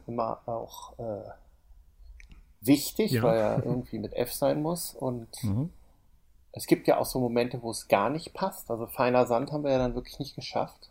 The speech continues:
Speaker 1: ne? Also Sand
Speaker 2: <laughs>
Speaker 1: fängt einfach nicht mit F an.
Speaker 2: Ja, was ein Ärger.
Speaker 1: Ähm, das ist total ärgerlich. Also manchmal geht's nicht. Aber, äh, klar, es gibt so durchaus, äh, Dinge, aber die Titel kommen meist später.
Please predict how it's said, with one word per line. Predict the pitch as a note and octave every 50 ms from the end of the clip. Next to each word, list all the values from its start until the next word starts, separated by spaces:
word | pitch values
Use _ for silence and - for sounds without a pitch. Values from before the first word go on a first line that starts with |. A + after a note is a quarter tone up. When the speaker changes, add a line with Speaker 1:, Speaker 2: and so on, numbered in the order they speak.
| - A#2+
Speaker 1:
ne? | A#2+ F3 G3+
Also | - A2 A2+ A2
Sand | - - G2+ - - -
Speaker 2:
<laughs> | -
Speaker 1:
fängt | - A#2+ - - -
einfach | A2+ A2+ - - -
nicht | A#2 A2+ -
mit | - - -
F | - - _ - -
an. | - A2+ C3 -
Speaker 2:
Ja, | D#3+ D3 - - A2+ A#2+
was | B2 - -
ein | B2+ -
Ärger. | D#3 C3+ B2+ A#2+ D3 F3+
Speaker 1:
Ähm, | C#3+ C3+ C3+ C3+ C3 C3 C3 C3+ C3 - B2+ - - _ _ - - - _ _ - - _ -
das | C3 D3+ F3+ F3 E3+ E3+
ist | - - -
total | - F3 - - - D#3+ D#3 D3
ärgerlich. | C3 C3+ C#3 C3 A#2 A2+ A#2 - - A#2+
Also | A#2+ A2+ A#2+
manchmal | B2 C3 C3+ - - D3+ C#3 -
geht's | B2 - B2+ G#2+ - - - - - -
nicht. | - - - - - - - - -
Aber, | A#2+ A#2+ A#2+ B2+ B2 A#2+ A#2+ A#2+ A#2+ - - C3 B2+ B2+ B2 B2 A#2+ A#2 A#2
äh, | A#2
klar, | - - - B2 C#3+ F3 G3
es | G3 -
gibt | - - - -
so | - C#3
durchaus, | - - C3+ C3+ C3+ C#3+ C3 C3 B2+ - - - - -
äh, | - C3 C3 B2+ B2+ B2+ B2+ A#2+ - - - - - - - - - - _ _ - - - - - - - - - - - - - - - - -
Dinge, | - A#2 C3 C#3 -
aber | - B2+ C3 B2
die | A#2 A#2 A2+
Titel | - - C3+ - D#3+ C#3
kommen | C#3+ - - A#2+ A#2 B2 G#2+
meist | F#2+ D#2 - - - - - -
später. | - - - D2+ - - - - -